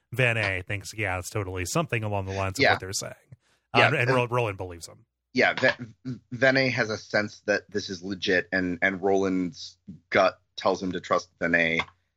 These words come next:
Speaker 2: and Roland trusts his gut.
Speaker 1: Yeah. Well, there's
Speaker 2: And
Speaker 1: also, like,
Speaker 2: I'm
Speaker 1: like, trust the facts. Like, it would be
Speaker 2: Well,
Speaker 1: very
Speaker 2: trust
Speaker 1: diffi-, tr-, uh, it'd
Speaker 2: Yeah.
Speaker 1: be very difficult for a single person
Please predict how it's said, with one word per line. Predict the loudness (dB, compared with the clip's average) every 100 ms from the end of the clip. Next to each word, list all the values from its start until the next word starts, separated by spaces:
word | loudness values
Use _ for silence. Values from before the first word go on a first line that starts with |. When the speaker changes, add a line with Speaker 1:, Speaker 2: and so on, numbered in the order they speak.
| _ _ 0
Speaker 2:
and | 2 4 2 0 -2 -6 _ _ _ _ -12 -4
Roland | 2 2 0 -2
trusts | -4 -4 -8
his | -4
gut. | 2 4 2 _
Speaker 1:
Yeah. | -4 -4 0
Well, | 4 6
there's | 6
Speaker 2:
And | 4
Speaker 1:
also, | 2 2
like, | 2
Speaker 2:
I'm | 2
Speaker 1:
like, | 0 -2
trust | 0 -2 -2
the | 0
facts. | 0 -2 -6 -8 -4 -2
Like, | 0 -2 -2
it | -2
would | 2
be | 6
Speaker 2:
Well, | 6
Speaker 1:
very | 4
Speaker 2:
trust | 2 2
Speaker 1:
diffi-, | 0 -4 -6
tr-, | -4
uh, | 0
it'd | 0 2
Speaker 2:
Yeah. | 4 4
Speaker 1:
be | 4
very | 0
difficult | 0 -2 -2 -2 -4 -4
for | -4 -2 -2
a | -4
single | -6 -6 -4
person | -4 -4 -6 -8